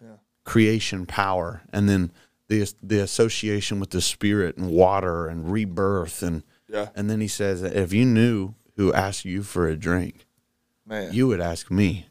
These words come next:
Speaker 2: and I would give it to you."
Speaker 1: Yeah. It, I, it's not just, it's at Jacob's well,
Speaker 2: Mm.
Speaker 1: too. It's at this historical site of, like,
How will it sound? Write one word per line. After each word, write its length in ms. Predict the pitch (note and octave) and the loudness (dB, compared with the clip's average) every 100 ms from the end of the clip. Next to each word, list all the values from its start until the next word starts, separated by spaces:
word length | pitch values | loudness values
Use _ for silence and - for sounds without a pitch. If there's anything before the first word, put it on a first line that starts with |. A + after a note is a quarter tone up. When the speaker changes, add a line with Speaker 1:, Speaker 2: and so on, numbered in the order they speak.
| - | -2
Speaker 2:
and 140 | F#2 | 4
I 100 | G#2 | 6
would 300 | G2+ E2+ - | 4 2 0
give 240 | F#2+ G2+ | 4 4
it 120 | F#2 - | 2 -4
to 200 | - C#2+ | -4 -4
you." 240 | C2+ C2+ - _ _ _ _ _ _ _ _ _ | -4 -6 -10 _ _ _ _ _ _ _ _ _
Speaker 1:
Yeah. 180 | A2+ G#2+ - _ _ _ _ _ - | -4 -4 -6 _ _ _ _ _ -4
It, 200 | B2 - | 0 2
I, 180 | A#2 A#2+ | 4 2
it's 240 | C#3 A#2+ - | 0 -4 -2
not 160 | B2 | -2
just, 360 | A2 A2 - - _ _ _ _ _ _ _ _ _ - - - _ _ _ _ _ - | -2 -2 -4 -8 _ _ _ _ _ _ _ _ _ -20 -20 -20 _ _ _ _ _ -10
it's 220 | A#2 - | -8 -4
at 380 | A#2 A#2+ - A2 | -2 -2 -4 -10
Jacob's 440 | - G#2+ G#2 F#2+ | -4 -4 -4 -10
well, 360 | F#2+ G2 F2+ - _ _ | -4 -2 -2 -8 _ _
Speaker 2:
Mm. 160 | G#2 F#2 | 0 2
Speaker 1:
too. 220 | G#2 F#2+ - - | 0 -6 -10 -12
It's 160 | A2+ | -6
at 100 | B2 | -4
this 160 | A#2 A2 | -4 -8
historical 520 | G#2 - A2+ G#2 G2 | -8 -6 -6 -6 -8
site 300 | - G2+ F#2+ | -6 -6 -6
of, 120 | F#2+ | -8
like, 240 | G2+ G#2 | -8 -10